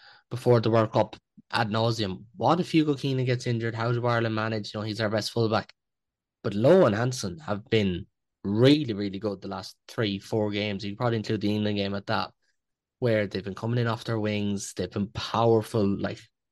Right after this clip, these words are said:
Lowe winning a, a breakdown turnover in the first half. Like, that's,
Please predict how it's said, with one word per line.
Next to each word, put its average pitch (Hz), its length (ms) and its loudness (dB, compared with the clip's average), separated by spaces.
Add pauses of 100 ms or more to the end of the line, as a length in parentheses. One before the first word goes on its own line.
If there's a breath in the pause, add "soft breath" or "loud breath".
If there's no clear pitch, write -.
(360)
Lowe 131 300 6
winning 120 320 2
a, 104 240 0
a 101 80 -6
breakdown 113 480 0
turnover 110 400 -2
in 98 60 -4
the 95 60 -8
first 95 240 -6
half. 107 200 -2
Like, 107 100 -12
that's, - 300 -6